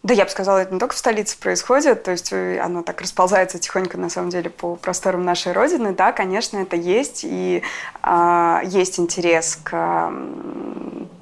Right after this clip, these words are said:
чаю, а, китайскому в разных его изводах, а, к разным там технологиям заваривания. Ну и вот опосредованным образом получается, что и к истории чайного действия, к тому, как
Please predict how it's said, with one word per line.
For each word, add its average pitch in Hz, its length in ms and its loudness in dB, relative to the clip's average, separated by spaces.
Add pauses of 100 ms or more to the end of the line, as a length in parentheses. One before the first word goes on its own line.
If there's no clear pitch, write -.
(380)
чаю, 175 500 4 (340)
а, 170 360 6
китайскому 175 680 0
в 160 60 -4
разных 160 380 0
его 156 220 -6
изводах, 269 580 2 (260)
а, 156 240 2
к - 80 -6
разным 160 340 0
там 156 180 -10
технологиям 165 680 -2
заваривания. 185 840 2
Ну 180 240 -2
и 214 260 -4 (160)
вот - 260 -4
опосредованным 196 680 0
образом 214 340 0
получается, 180 500 -2
что - 200 -4
и 185 80 0
к 180 100 -8
истории 165 460 -2
чайного 151 400 -8
действия, 175 400 -4
к - 60 -16
тому, 160 240 -6
как - 320 -8